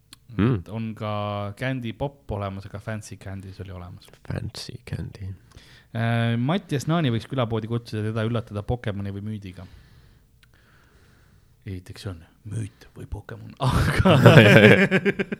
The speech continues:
Speaker 2: aga jah,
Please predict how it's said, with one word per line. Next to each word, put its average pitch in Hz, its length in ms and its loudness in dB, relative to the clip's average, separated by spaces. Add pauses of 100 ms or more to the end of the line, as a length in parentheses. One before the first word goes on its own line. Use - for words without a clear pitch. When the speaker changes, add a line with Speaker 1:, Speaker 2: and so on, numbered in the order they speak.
(1900)
Speaker 2:
aga 160 360 0
jah, 120 200 -4